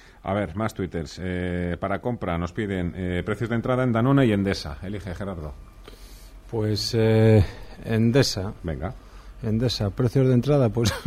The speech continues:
Speaker 2: <laughs> yo, yo me esperaría. De momento, ¿vale? O sea, eh, que caiga, que caiga algo.
Speaker 1: Espera, espera, perdona, que me estoy equivocando.
Speaker 2: Ah.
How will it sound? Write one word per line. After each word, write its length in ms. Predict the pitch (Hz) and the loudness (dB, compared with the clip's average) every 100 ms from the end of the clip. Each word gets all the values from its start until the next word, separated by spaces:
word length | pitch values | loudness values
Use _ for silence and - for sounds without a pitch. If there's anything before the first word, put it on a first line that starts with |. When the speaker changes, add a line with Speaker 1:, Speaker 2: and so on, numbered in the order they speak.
| 131 | 0
Speaker 2:
<laughs> 120 | - | 0
yo, 160 | 143 - - - - - - - | 0 -2 -6 -8 -12 -18 -18 -6
yo 200 | 123 139 | 4 6
me 80 | 151 | 6
esperaría. 560 | - 135 110 110 107 95 - - - - - - - - - - | 6 4 4 6 4 0 -12 -20 -20 -20 -20 -18 -18 -18 -14 -6
De 100 | 107 | -2
momento, 400 | 113 120 104 - 98 - | 2 2 2 -2 -14 -10
¿vale? 320 | 113 120 135 | -6 -4 -4
O 80 | 120 | -4
sea, 460 | - 117 110 107 104 | -4 -2 0 2 2
eh, 500 | 107 107 107 104 98 - | 2 2 2 2 -2 -4
que 120 | - 110 | -2 4
caiga, 680 | 139 131 127 117 107 104 98 | 6 8 6 6 6 2 0
que 120 | 110 | 2
caiga 240 | 123 120 | 4 4
algo. 200 | 110 104 | 4 4
Speaker 1:
Espera, 180 | 104 104 | 4 4
espera, 260 | 98 98 82 | 4 2 0
perdona, 340 | 85 90 78 | 0 0 0
que 60 | 76 | -2
me 60 | |
estoy 220 | 78 - 82 | -4 -2 -2
equivocando. 540 | 80 73 73 71 64 - - | -2 -4 -4 -6 -8 -12 -10
Speaker 2:
Ah. 80 | 110 | -6